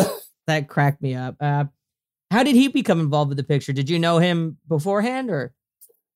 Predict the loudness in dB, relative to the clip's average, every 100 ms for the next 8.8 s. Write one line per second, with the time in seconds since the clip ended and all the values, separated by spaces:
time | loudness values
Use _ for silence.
0 | -2 0 2 2 2 2 2 2 -2 -4
1 | -2 -2 0 0 2 0 0 0 0 2
2 | 0 2 0 0 -2 2 4 4 4 4
3 | 4 2 2 4 2 2 2 2 2 0
4 | -2 -4 -10 -2 2 2 2 -2 2 4
5 | 4 4 0 -2 -14 _ _ _ _ _
6 | _ -10 -10 -10 _ -14 -14 _ _ 4
7 | 6 8 8 8 8 8 6 6 4 6
8 | 2 2 4 4 2 2 2